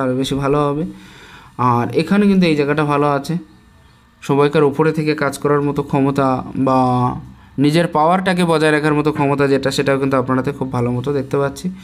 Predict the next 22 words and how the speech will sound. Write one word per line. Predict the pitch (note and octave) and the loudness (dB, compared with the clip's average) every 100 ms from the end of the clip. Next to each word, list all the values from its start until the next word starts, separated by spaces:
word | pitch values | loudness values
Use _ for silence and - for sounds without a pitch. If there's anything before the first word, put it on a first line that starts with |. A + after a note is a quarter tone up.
| - - - - - - - D3 | -20 -20 -20 -20 -20 -20 -8 -2
বুধের | E3 G3+ | 2 2
ক্ষেত্রটা | G#3+ A3+ A3 A3 A3+ A3+ | 2 0 0 0 2 0
ভালো | G3+ F#3 E3 | 0 0 0
থাকার | F#3 F#3 F#3+ | 2 2 2
জন্য | F#3+ F#3+ | 2 2
নাম, | E3+ D3 E3 | 4 2 2
ফেম | F#3 F3 | 2 2
পাওয়ার | D#3+ D#3 | 2 2
প্রতি | D#3 D#3+ | 0 0
একটা | D#3+ D#3 D#3 | -2 -2 -2
চাহিদা, | D3+ D3 D3 | 0 0 0
একটা | C#3+ C#3+ | 0 -2
ইচ্ছে | C#3 C#3+ - C#3+ | -2 -2 0 0
প্রচুর | C3+ C3 D3 | -2 -2 0
পরিমাণে | D3 C#3+ C#3+ D3 | 2 2 2 -2
থাকা, | D3 C#3 F3+ - - - - - | -4 -6 -8 -10 -20 -20 -12 -6
একাধিক | D#3+ G#3 A3 A3+ E3 | -2 0 0 0 0
রেখা | D3 D3 G3 | 0 0 2
যুক্ত | F#3+ F#3+ F#3 | 2 2 2
হয়ে | F3 E3 | 2 2
থাকার | D#3+ D#3+ D3+ | 0 -2 0
জন্য | D3+ D3 D3 D3 D3 | 2 2 2 0 -4